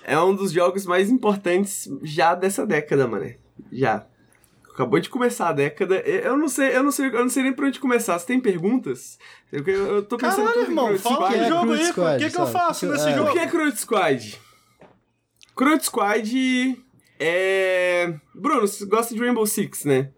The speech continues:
Speaker 3: Gosto.
Speaker 1: Crowd Squad tem um pouco essa pegada de um jogo meio tático a, a lá Rainbow Six. Ele tem, ele é um jogo de tiro, ele tem armas. É, você morre com muita facilidade, com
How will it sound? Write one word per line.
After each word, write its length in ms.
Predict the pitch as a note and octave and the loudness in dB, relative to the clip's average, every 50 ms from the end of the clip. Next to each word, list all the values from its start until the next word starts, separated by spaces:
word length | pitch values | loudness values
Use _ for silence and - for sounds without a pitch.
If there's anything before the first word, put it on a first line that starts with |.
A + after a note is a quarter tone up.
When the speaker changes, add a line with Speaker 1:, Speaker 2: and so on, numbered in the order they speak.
| _ _ _ _ - - - - D#3 | _ _ _ _ -20 -20 -16 -10 -6
Speaker 3:
Gosto. 300 | D#3+ B2+ G2+ - - G3+ | -6 -6 -6 -2 0 0
Speaker 1:
Crowd 160 | G#3 A3 G#3 | 0 0 0
Squad 300 | - - A3+ A3+ A#3+ A#3 | -2 0 2 2 2 2
tem 100 | - C#4 | 2 0
um 80 | C4+ C4 | 0 2
pouco 180 | - B3 A#3+ C4+ | 2 2 0 0
essa 140 | C4 - C4 | -2 -4 -2
pegada 540 | - D4+ C4+ A3+ F#3+ F#3 F#3 F#3 G3 A3 | -2 0 2 2 4 4 2 2 2 0
de 120 | A3+ A3+ B3 | 0 0 -2
um 120 | C4 C4+ C4+ | 0 0 0
jogo 200 | A#3+ B3+ B3+ C4 | 0 0 0 0
meio 140 | B3 B3 C#4 | 0 0 0
tático 720 | C4 - A3 G#3 G#3+ G#3+ - - - - C4 B3 B3+ C4 | 0 2 2 2 2 0 -6 -12 -8 -6 -4 -2 -2 0
a, 300 | C4 - B3 A#3 A#3 - | 0 0 0 2 0 0
a 40 | A3 | 0
lá 180 | G#3+ G#3+ G#3+ A3 | 2 0 0 0
Rainbow 280 | A#3 A#3+ B3 B3 B3+ C#4+ | 0 -2 -2 -2 -2 -2
Six. 640 | C4+ - - A#3 G#3+ G3+ - - - - - - | -4 -4 -4 -4 -6 -6 -8 -10 -10 -10 -8 -4
Ele 240 | D3 C#3+ C#3+ C#3+ C#3+ | -2 -2 -2 -2 -4
tem, 400 | C#3 C#3 D#3 D#3 D#3+ D#3+ E3+ E3+ | -4 -4 -4 -4 -4 -4 -4 -2
ele 100 | F3 E3+ | 0 0
é 60 | D#3 | 0
um 140 | D#3 D#3 D#3 | 2 0 0
jogo 240 | D3 D3+ D3 D3+ D#3 | 0 -2 -2 -2 -4
de 80 | D#3 - | -6 -8
tiro, 340 | - - - E3+ F3 G3 | -10 -6 -2 2 4 6
ele 120 | G#3 F#3+ - | 6 4 4
tem 160 | - D3 C3+ | 2 2 2
armas. 680 | B2+ C3 C#3 D3 E3 F#3+ G3+ G#3+ G#3 - - - - - - - - - - - - - - | 4 2 2 2 0 0 -2 -2 -2 -6 -14 -16 -18 -20 -20 -20 -20 -20 -20 -20 -14 -8 -4
É, 540 | A#2+ B2 B2+ C3 C3 C3+ C3+ C3+ C3+ C3 C3 | -2 0 2 2 2 2 2 2 2 2 0
você 640 | B2+ B2+ B2 B2+ C#3 C#3 - - C#3 C3+ C#3 C#3 C#3 C3 | -2 -2 -4 -4 -4 -4 -4 -2 0 2 2 2 2 2
morre 380 | C3 B2+ C3+ D3 D#3 E3 F3 D#3+ | 2 2 2 2 2 0 -2 -6
com 100 | - D3+ | -4 -2
muita 180 | C#3+ D3+ - - | -4 -4 -4 -8
facilidade, 680 | - E3 - F#3+ G3 F#3 D#3+ D3 D3+ E3+ F3+ - - | -12 -8 -2 -2 0 2 2 0 0 -2 -4 -8 -10
com 560 | - - D3+ C#3+ C#3 C#3 C3+ B2+ B2 B2 | -4 -2 -2 0 0 0 0 0 -2 -4